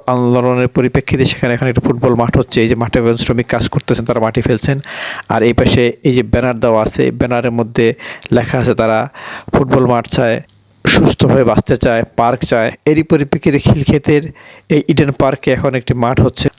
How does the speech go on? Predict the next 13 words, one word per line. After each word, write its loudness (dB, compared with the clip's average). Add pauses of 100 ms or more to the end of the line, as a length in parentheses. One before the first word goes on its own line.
(140)
আসলে 2
ঢাকা -2
শহরের 2
প্রত্যেকটি -2 (520)
লোকালয়পূর্ণ 2
এলাকায় 0 (340)
অবশ্যই 2
একটি -4
মাঠ -2
থাকা 0
জরুরি 2
ছিল, -2 (580)
কিন্তু 0